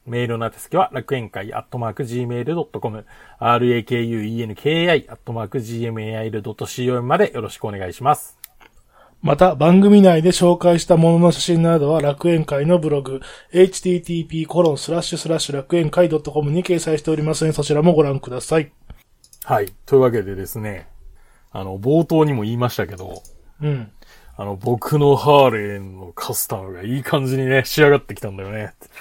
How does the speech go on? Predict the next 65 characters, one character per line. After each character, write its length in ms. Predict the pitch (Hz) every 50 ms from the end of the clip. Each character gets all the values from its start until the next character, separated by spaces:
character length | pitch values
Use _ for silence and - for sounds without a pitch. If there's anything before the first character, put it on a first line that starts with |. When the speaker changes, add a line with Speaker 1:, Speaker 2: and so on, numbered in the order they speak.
| - - - - - - - - - - - - - - -
Speaker 2:
<laughs> 840 | 156 - - - _ - - - - - - - - - - - -
は 200 | - - - -
い。 120 | - - - - _ _ - _ _ _ _ _ _ _ _
Speaker 1:
僕 300 | 135 156 147 - - 151
の 160 | 139 135 131
ハ 340 | - - 156 147 131 117 98
ー 40 | 92
レ 160 | 95 92 92
ー 20 | 92
の 100 | 90 95
ね。 160 | 104 - - - - - _ _ _ _ _ _ _ _ _ _
Speaker 2:
は 180 | _ - 120 107
い。 140 | 95 - _ _ _ _ _ _ _ _ _ _ _ 120 _
Speaker 1:
と 80 | - 139
い 40 | 147
う 40 |
の 80 | 135 110
も、 320 | 101 98 92 90 98 101 _ _ _ _ _ - - - - - - -
前 300 | 120 107 131 185 220 214
回 200 | - - 98 92
で 80 | 90 87
し 80 | - -
た 80 | -
っ 40 | - -
け？ 120 | _ 110 92
前 160 | 98 113 120
々 260 | 123 127 143 131 110
回 160 | - 95 87
で 80 | 92 92
し 80 | -
た 80 | - 101
っ 60 | - - -
け？ 180 | - 98 - - -
あ 80 | 107
の、 400 | 101 101 101 98 98 98 107 - _ _ _ - - - _ _ _ _ _ _ _ _
シ 280 | - - - - 240 196
ー 40 | -
ト 120 | 117 92
つ 120 | - -
け 100 | - 131
よ 140 | 120 139 139
う 60 | 107
と 80 | - 95
し 80 | - -
た 80 | 101
ら 80 | - -
ス 160 | - - -
テ 140 | 202 208 131
ー 20 |
が 100 | 101 95
な 120 | 95 107 120
か 100 | 123 117
っ 80 | -
た 120 | - 98 90
っ 40 |
て 160 | - - - 98
い 240 | 85 87 87 85
う。 40 | 85 - - - - -
Speaker 2:
<laughs> 280 | - 180 - - - -
は 120 | 170 151
い 40 | 131
は 80 | 123
い 60 | 123 120
は 120 | 113 110
い。 180 | - - -